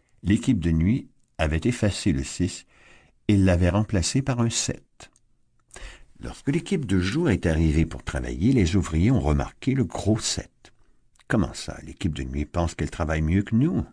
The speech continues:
Ah ah, on dit les métallurgistes de jour. Eh bien, nous allons montrer une chose ou deux aux gars de l'équipe de nuit. » L'équipe au grand complet s'est mise au travail avec enthousiasme, et lorsque les ouvriers ont terminé leur journée, ils ont laissé derrière eux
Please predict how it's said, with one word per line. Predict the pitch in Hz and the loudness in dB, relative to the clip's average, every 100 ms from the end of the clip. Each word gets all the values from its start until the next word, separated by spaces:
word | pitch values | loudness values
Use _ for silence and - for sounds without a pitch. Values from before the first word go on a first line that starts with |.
| _ | _
Ah | - - - | -6 -6 0
ah, | 202 151 - - - - - - | 0 0 -6 -20 -20 -20 -12 0
on | 90 | 2
dit | 90 | 4
les | 135 | 4
métallurgistes | 95 82 80 78 67 67 78 - | 4 4 2 2 2 0 -2 -4
de | 65 87 | -2 0
jour. | 80 50 - - _ _ _ _ - | 0 -6 -14 -20 _ _ _ _ -8
Eh | 67 78 | -2 0
bien, | 64 - - - _ _ - - - _ - | -2 -10 -14 -16 _ _ -20 -20 -20 _ -2
nous | 92 | 2
allons | 113 120 | 4 6
montrer | 120 117 120 | 6 4 4
une | 113 | 2
chose | 107 - 120 98 | 2 2 2 4
ou | 92 | 2
deux | 80 98 107 107 - - | 2 4 2 0 -14 -2
aux | 101 82 | 2 2
gars | 69 80 | 4 2
de | 69 | 2
l'équipe | 62 67 - 50 | -2 -6 -8 -10
de | 52 | -12
nuit. » | 50 - _ _ _ _ _ - | -14 -18 _ _ _ _ _ -4
L'équipe | 78 98 - 117 | 0 2 2 2
au | 107 | 2
grand | - 107 | 2 0
complet | 117 110 113 | 2 0 2
s'est | 110 - 92 | 0 2 4
mise | 95 | 4
au | 92 | 2
travail | - 85 85 73 | 0 2 2 2
avec | 73 - | -2 -2
enthousiasme, | 95 - 80 71 65 71 - 87 90 - - - | -2 0 -2 -2 -4 -4 -4 -2 -2 -6 -18 -4
et | 80 | 2
lorsque | 90 104 | 2 4
les | 98 90 | 4 4
ouvriers | 120 113 110 104 | 4 4 4 4
ont | 85 | 4
terminé | 104 90 87 85 | 2 4 4 4
leur | 78 73 | 4 2
journée, | 69 76 67 67 69 _ _ - | 0 -2 0 -2 -4 _ _ -4
ils | 87 76 | 0 2
ont | 80 | 4
laissé | 78 - 78 | 2 2 2
derrière | 73 69 73 67 | 2 2 2 2
eux | 73 | 0